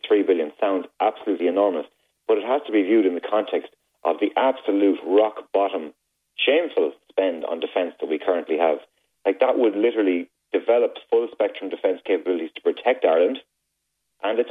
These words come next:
people to an extent comparable to similar sized countries in Europe. So it would only bring us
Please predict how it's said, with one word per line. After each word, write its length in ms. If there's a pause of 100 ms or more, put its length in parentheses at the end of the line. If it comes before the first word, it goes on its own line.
people 320 (460)
to 100
an 80
extent 440 (120)
comparable 520
to 220
similar 400
sized 300 (100)
countries 360
in 100
Europe. 300 (580)
So 80
it 60
would 180
only 300
bring 260
us 80